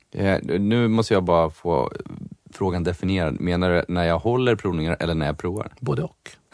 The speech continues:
Speaker 1: <laughs> Okej, vi börjar med när jag håller vinprovningar, eh, som jag gör ganska ofta, eh, antingen själv eller tillsammans med Petter. Ja, där får jag lite två olika roller. Om jag gör det själv
Speaker 2: Mm.
Speaker 1: så är det ju jag som håller låda och då är det ju liksom,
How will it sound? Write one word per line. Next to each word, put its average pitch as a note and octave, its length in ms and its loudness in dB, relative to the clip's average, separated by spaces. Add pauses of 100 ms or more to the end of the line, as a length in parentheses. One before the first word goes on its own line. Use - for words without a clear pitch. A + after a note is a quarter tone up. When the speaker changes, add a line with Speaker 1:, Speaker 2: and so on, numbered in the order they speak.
(360)
Speaker 1:
<laughs> B2 80 -2 (640)
Okej, E2+ 240 0
vi G2 100 4
börjar G#2 240 6
med G#2 460 4
när G2+ 200 2
jag G2+ 80 4
håller B2 400 4
vinprovningar, D#2+ 580 -2 (140)
eh, C2 260 -6
som D2+ 220 -6
jag C#2+ 260 -4
gör C#2+ 200 -2
ganska D2 360 -8
ofta, - 380 -4 (120)
eh, D2+ 280 -6 (100)
antingen E2 340 -6
själv - 320 -4
eller D#2 160 -4
tillsammans - 380 -6
med - 80 -14
Petter. - 340 -6 (340)
Ja, F#2 100 2
där A#2 240 6
får F2 160 -2
jag F2 80 0
lite F2 200 -4
två F2 140 -4
olika E2 240 0
roller. F#2 220 4
Om A#1+ 140 -2
jag E2 100 0
gör D2+ 80 2
det E2+ 80 2
själv D#2+ 360 0
Speaker 2:
Mm. G#2+ 180 -2
Speaker 1:
så C#3+ 180 -2
är E2 120 0
det E2 60 0
ju D#2+ 200 0
jag F2+ 260 2
som D2 200 -4
håller D2+ 240 -4
låda E2+ 520 2
och D2+ 100 2
då F2 80 2
är F#2+ 80 2
det F#2 80 2
ju F2+ 120 0
liksom, D#2+ 380 -4